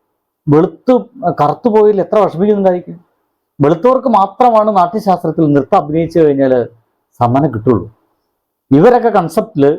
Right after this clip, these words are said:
വെളുപ്പ് മാത്രമാണ് സൗന്ദര്യം. വിളവള ഇരുന്നാ മതി, വെറുതെ, വെറുതെ വിളവള ഇരുന്നാ മതി. ഡാൻസിലെ കഴിവോ ഡാൻസിൽ മുദ്രകൾ കൃത്യമായിട്ടൊക്കെ ചെയ്യുകയോ താളത്തിനനുസരിച്ച് നൃത്തം, നൃത്തം അവത-, ആ, അവതരിപ്പിക്കുകയോ അല്ലെങ്കിൽ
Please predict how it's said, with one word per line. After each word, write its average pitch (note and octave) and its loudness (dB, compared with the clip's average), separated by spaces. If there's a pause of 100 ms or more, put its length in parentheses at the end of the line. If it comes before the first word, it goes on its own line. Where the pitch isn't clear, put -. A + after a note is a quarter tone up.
(160)
വെളുപ്പ് D3 0
മാത്രമാണ് C3+ -2
സൗന്ദര്യം. G2+ -6 (600)
വിളവള D3+ 2 (100)
ഇരുന്നാ B2+ -2
മതി, D#3 -4 (440)
വെറുതെ, B3+ 2 (140)
വെറുതെ G3+ 2
വിളവള A3+ 4
ഇരുന്നാ F#3+ 0
മതി. A#2+ -4 (340)
ഡാൻസിലെ F#3+ 0
കഴിവോ E3 0 (640)
ഡാൻസിൽ D3+ 0
മുദ്രകൾ E3+ -2
കൃത്യമായിട്ടൊക്കെ D3+ -2
ചെയ്യുകയോ C3 0 (340)
താളത്തിനനുസരിച്ച് D3 -2
നൃത്തം, B2 -4
നൃത്തം A2+ -2
അവത-, C3 -6 (100)
ആ, C3+ 0 (320)
അവതരിപ്പിക്കുകയോ C3+ 0 (340)
അല്ലെങ്കിൽ C3+ 0